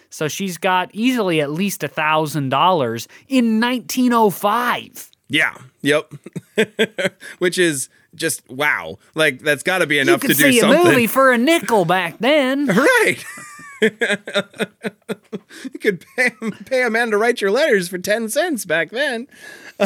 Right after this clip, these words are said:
Speaker 1: I could still, I could still find somebody who'd write letters for me for <laughs> ten cents. They wouldn't be that quality. Anyway.
Speaker 2: Right, right.
Speaker 1: Um, so she's got all this money saved, and the money is for,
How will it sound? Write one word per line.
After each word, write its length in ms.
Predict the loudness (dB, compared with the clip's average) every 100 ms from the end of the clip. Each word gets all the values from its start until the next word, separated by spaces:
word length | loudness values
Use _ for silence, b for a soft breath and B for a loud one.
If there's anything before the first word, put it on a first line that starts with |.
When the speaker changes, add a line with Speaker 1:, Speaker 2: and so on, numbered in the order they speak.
| 0
Speaker 1:
I 200 | 0 2
could 160 | -2 -4
still, 320 | -4 0 2
I 140 | 2
could 140 | 0 -2
still 260 | 2 2
find 320 | 2 -2 -2
somebody 360 | -4 -4 -2 -2
who'd 180 | -4 -2
write 240 | -2 0
letters 360 | -2 -2 -2 0
for 120 | 0
me 220 | 2 0
for 240 | 0 0 0
<laughs> 20 |
ten 340 | 0 0 0
cents. 880 | -2 -2 -2 -8 -8 -12 _ -6 -6 -10 -18 -20 -20 -20 -20 _ _ _ _ B B B
They 100 | 2
wouldn't 300 | 4 6 6
be 120 | 4 4
that 260 | 2 -2
quality. 460 | 0 2 0 -6 -8
Anyway. 320 | -6 -6 -4 2
Speaker 2:
Right, 260 | 2 2
right. 140 | 0 2
Speaker 1:
Um, 560 | 4 4 2 0 -4 -10 -20 -16
so 200 | -2 0
she's 220 | 2 0 0
got 260 | 0 0
all 200 | 2 2
this 220 | 4 2 2
money 320 | 2 2 -2
saved, 320 | -2 -4 -2
and 140 | 0
the 40 | 2
money 440 | 4 4 4 4 0
is 200 | 0 -6
for, 560 | -4 0 4 4 2